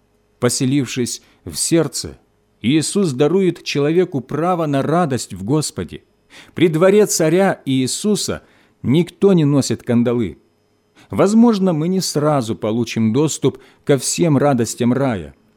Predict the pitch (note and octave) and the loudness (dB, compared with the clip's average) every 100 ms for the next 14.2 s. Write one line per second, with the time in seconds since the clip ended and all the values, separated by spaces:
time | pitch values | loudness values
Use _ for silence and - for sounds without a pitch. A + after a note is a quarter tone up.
0 | _ - A#2+ D#3 D#3 F#3+ E3 E3+ D3+ A#2 | _ 0 2 4 6 6 4 2 0 0
1 | D3 D#3+ C#3+ D#3+ E3+ B2 F2 D2+ C2+ _ | 0 0 -2 0 0 0 -2 -8 -14 _
2 | _ _ _ _ _ G#2+ D3+ C#3+ C3+ C3+ | _ _ _ _ _ 0 0 0 -2 0
3 | D#3 - _ _ _ _ _ - A2+ B2+ | -2 -4 _ _ _ _ _ -4 -2 -2
4 | - B2 C#3 C3+ B2 G#2+ A#2 - B2 A2+ | -4 -4 -4 -2 -4 -4 -4 -2 -4 -4
5 | B2 D3+ A#2+ F#2 D2+ _ _ _ _ _ | 0 2 2 0 -8 _ _ _ _ _
6 | _ _ _ _ - D3+ F#3+ E3 B2+ A#2+ | _ _ _ _ -4 0 0 0 -2 -2
7 | D3 - B2 A#2 D#3+ E3 A#2+ - B2 - | -2 -4 -8 -4 0 0 -2 -8 -8 -6
8 | - D#3+ - - A2+ A#2+ F3 E3 C#3 A#2 | -4 -4 -6 -4 -4 0 0 0 -2 -4
9 | B2+ C#3+ C3+ D#3 D3 D3 D#3+ B2 E2 C#2 | -2 -2 -2 -2 -2 0 0 0 -4 -14
10 | - _ - - C3+ E3 - E3+ E3+ A3+ | -20 _ -8 0 2 2 0 -4 -2 -2
11 | G3 - C#3 C#3 C#3 A#2 E2+ C#2 _ _ | -2 -4 -4 -4 -4 -4 -6 -12 _ _
12 | _ C#3+ D3 - D3 D#3+ E3+ D#3 C3 A#2+ | _ 0 0 0 0 2 0 0 -2 0
13 | D#3+ B2+ A#2 A#2+ B2 C3+ D#3 C3 - F2+ | 0 2 2 0 -2 -2 -2 -4 -8 -14
14 | D#2 | -16